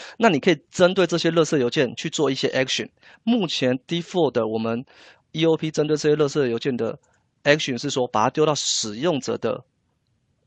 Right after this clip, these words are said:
的垃-，呃，垃圾邮件的资料夹，让使用者自行决定要怎么样去做处理。好，那我们再看下一个，垃圾邮件一样有 block list 跟 allow list，就是说你可以针对人，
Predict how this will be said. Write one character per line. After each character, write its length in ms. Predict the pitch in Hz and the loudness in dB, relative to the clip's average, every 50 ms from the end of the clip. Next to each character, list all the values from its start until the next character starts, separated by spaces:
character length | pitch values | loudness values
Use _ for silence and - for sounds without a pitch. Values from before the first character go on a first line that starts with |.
| _ _ _ _ _ _ _ _ _ _ _ _ | _ _ _ _ _ _ _ _ _ _ _ _
的 500 | - 131 120 117 113 113 110 110 110 117 - | 0 2 2 4 2 2 2 0 -2 -2 -2
垃-， 160 | - 107 - - _ | -2 -2 -2 -2 _
呃， 180 | - 120 113 120 | -2 0 2 4
垃 100 | 147 180 | 4 4
圾 120 | 165 180 | 4 4
邮 60 | 151 127 | 2 2
件 140 | 135 147 | 2 2
的 80 | 131 120 | 0 0
资 100 | - 127 | 0 2
料 140 | 131 127 113 | 2 2 2
夹， 240 | - - 107 - - | 2 -2 -6 -6 -2
让 160 | - 175 175 | 0 0 0
使 140 | 147 - 120 | 0 0 0
用 100 | 135 151 | -2 0
者 100 | 131 - | -2 -4
自 160 | - - 180 | -2 -2 -2
行 160 | 147 - 120 | -2 -2 -6
决 160 | 113 - 113 107 | -8 -6 -6 -4
定 120 | 127 127 | -2 -2
要 80 | 123 113 | -4 -4
怎 120 | - 98 | -6 -8
么 60 | - | -10
样 80 | 98 113 | -12 -10
去 100 | - 127 | -10 -8
做 280 | - 123 117 - - _ _ | -6 -4 -6 -6 -8 _ _
处 240 | - - - 143 127 | -16 -10 -10 -10 -10
理。 160 | - - - - _ _ _ _ _ _ _ _ _ _ _ _ _ - | -10 -14 -20 -20 _ _ _ _ _ _ _ _ _ _ _ _ _ -14
好， 300 | - - 117 123 135 151 - - - - - - - | -4 2 2 2 2 2 -2 -10 -20 -20 -20 -18 -4
那 100 | - 262 | -2 0
我 20 | 165 | 0
们 60 | 117 | 2
再 100 | 135 151 | 2 0
看 180 | - - 156 151 | 2 2 0 0
下 280 | - - 180 156 143 | 2 4 6 6 6
一 20 | 143 | 4
个， 160 | 135 127 - - - - - - | 2 -2 -4 -6 -12 -20 -4 4
垃 120 | 240 247 | 4 4
圾 100 | 220 - | 6 6
邮 140 | 233 190 165 | 4 4 4
件 140 | 160 - 180 - | 2 0 -4 -4
一 100 | 131 135 | -4 -2
样 200 | 151 196 175 139 | -2 0 0 0
有 180 | 117 117 - - _ | -2 -4 -6 -6 _
block 220 | - 131 131 143 - 160 | 2 4 4 4 4 2
list 300 | 156 160 156 123 - - - - - - - | 2 2 0 0 -2 -8 -10 -10 -12 -8 -4
跟 100 | - 131 | -2 -2
allow 240 | 123 107 113 117 123 | 0 0 0 0 0
list， 360 | 135 120 - - - - - - - _ _ _ | 0 -4 -6 -10 -12 -12 -14 -14 -14 _ _ _
就 120 | - 147 | -6 -2
是 20 | |
说 160 | 147 156 160 151 - _ _ _ _ _ _ _ | 2 2 0 0 -2 _ _ _ _ _ _ _
你 120 | - 127 | -10 -2
可 100 | 123 - | 2 2
以 40 | 190 | 2
针 180 | 170 - 170 170 | 4 4 2 2
对 100 | 180 170 | 4 2
人， 460 | 139 123 123 120 113 113 127 151 156 | 2 4 4 2 2 2 0 -4 -8